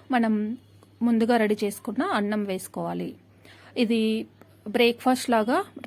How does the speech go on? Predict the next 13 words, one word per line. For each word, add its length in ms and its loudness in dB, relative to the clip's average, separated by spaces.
నైట్ 320 2
మిగిలిపోయిన 540 0
అన్నంతో 500 -4
కూడా 260 -4
చేసుకోవచ్చు. 680 -6
నేను 300 2
లంచ్కి 420 0
చేస్తున్నాను 500 -2
కాబట్టి 400 -2
ఫ్రెష్గా 500 -4
అన్నం 260 -4
ఉడికించి 420 -8
పెట్టుకున్నాను. 640 -10